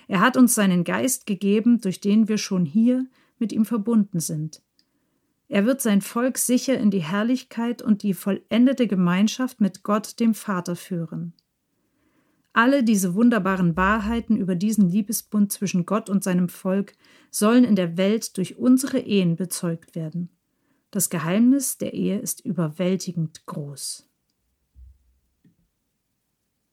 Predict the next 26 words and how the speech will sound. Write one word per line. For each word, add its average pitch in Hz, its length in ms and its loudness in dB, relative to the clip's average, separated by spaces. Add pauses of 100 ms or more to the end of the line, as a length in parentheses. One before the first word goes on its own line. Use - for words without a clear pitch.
(1080)
Die 214 100 6
Liebe 233 380 4
in 196 220 2
der 185 180 -2
Ehe 262 340 2 (140)
bezeugt - 560 -4
die 202 160 -2
gegenseitige 208 760 0
Liebe 202 320 0
von 175 260 0
Jesus 214 420 -2
Christus - 800 -6
und 208 160 4
seiner 180 260 0
Gemeinde. 160 580 0 (2250)
Wie 285 200 0
können 254 440 4
und 226 120 6
sollen 220 380 6
wir 226 100 2
die 190 140 0
gegenseitige 208 640 2
Liebe 202 320 2
des 208 240 -2
Sohnes 240 380 2
Gottes 233 500 -4